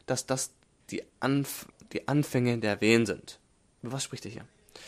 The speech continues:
Nun, ich denke, dass, ähm, dass das alles ein, ein, eine,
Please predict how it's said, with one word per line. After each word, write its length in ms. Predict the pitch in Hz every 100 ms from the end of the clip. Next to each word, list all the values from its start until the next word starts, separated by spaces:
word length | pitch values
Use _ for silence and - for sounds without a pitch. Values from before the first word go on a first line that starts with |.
| - - - -
Nun, 220 | 180 196
ich 120 | 170
denke, 420 | - - 151 220 254 - _ _ - - - - - _
dass, 440 | 135 139 - - -
ähm, 400 | 131 131 131 - - _ 71 - 117 92 73 76 76 175 127 143 _ _ _ _ - - _ _ _ _ _ _ _ _ _ _ _ _ _
dass 240 | - 123 -
das 460 | 139 190 - - - -
alles 360 | - 156 180 180
ein, 540 | 110 120 113 92 - - _
ein, 220 | - 87 -
eine, 280 | 95 82